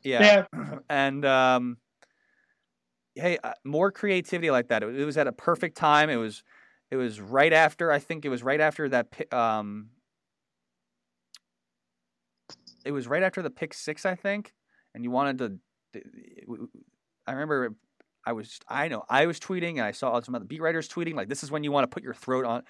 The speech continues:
Speaker 1: your, their, your, your foot on their throat and, and
Speaker 2: Was the
Speaker 1: snap
Speaker 2: pick, the
Speaker 1: their
Speaker 2: pick
Speaker 1: necks.
Speaker 2: six was the last points they scored of the day, though, right?
Speaker 1: So then maybe it was the
Speaker 2: It must have been
Speaker 1: touchdown.
Speaker 2: before that.
Speaker 1: It was the drive right before the pick six.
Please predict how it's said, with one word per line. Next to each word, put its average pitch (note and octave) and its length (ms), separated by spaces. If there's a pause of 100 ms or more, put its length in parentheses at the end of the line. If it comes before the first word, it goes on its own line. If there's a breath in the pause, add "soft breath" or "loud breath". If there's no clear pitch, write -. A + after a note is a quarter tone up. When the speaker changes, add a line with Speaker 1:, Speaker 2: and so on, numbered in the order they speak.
(200 soft breath)
Speaker 1:
your, B2 120
their, A#2+ 180
your, A#2+ 180
your A2 140
foot D#3+ 220
on C#3 120
their A2 120
throat A#2+ 400
and, F#2 220 (260 soft breath)
and G2 240 (180)
Speaker 2:
Was F#3 200
the G3 100
Speaker 1:
snap C3 280
Speaker 2:
pick, - 40
the - 80
Speaker 1:
their - 40
Speaker 2:
pick G#3+ 160
Speaker 1:
necks. F#3 100
Speaker 2:
six - 220
was F3+ 140
the F#3+ 100
last E3+ 280
points E3+ 260
they D#3 80
scored D#3+ 320
of C#3 60
the C#3 60
day, D3 180
though, C3+ 280 (220)
right? D3+ 300 (300)
Speaker 1:
So D#3+ 100
then C#3+ 140
maybe D3+ 260
it D#3+ 40
was D3+ 220
the C3 100
Speaker 2:
It A#2 60 (260)
must D#3 140
have F3+ 80
been - 0 (100)
Speaker 1:
touchdown. E3+ 240
Speaker 2:
before D3+ 320
that. C#3 260
Speaker 1:
It D3 40
was D3+ 160
the D3 100
drive C3+ 600 (160)
right B2+ 280
before B2+ 480
the A2 80
pick - 220
six. - 480